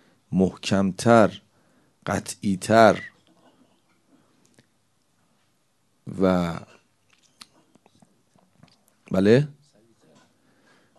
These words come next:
سریعتر، نه، دنبال یک کلمه دیگه ای هستم که یعنی ضمانتش بیشتر هست،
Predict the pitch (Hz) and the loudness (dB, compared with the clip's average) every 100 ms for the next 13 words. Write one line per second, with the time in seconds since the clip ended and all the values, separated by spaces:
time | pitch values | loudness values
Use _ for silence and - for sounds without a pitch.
0 | _ - - 104 104 107 - - 127 110 | _ -14 -2 0 2 0 0 4 6 6
1 | 85 - - - 113 104 98 101 117 107 | 2 -10 -20 -8 -6 -4 -2 -2 0 -2
2 | - 95 101 117 101 104 120 120 117 - | -4 -4 -2 -2 -2 -2 0 0 -2 -4
3 | 120 110 123 123 110 98 110 95 98 92 | -6 -4 -4 -2 -4 -4 -4 0 2 2
4 | 95 113 107 95 - - - 87 82 90 | 2 2 0 -6 -10 -8 -4 -4 -4 -14
5 | - - | -20 -20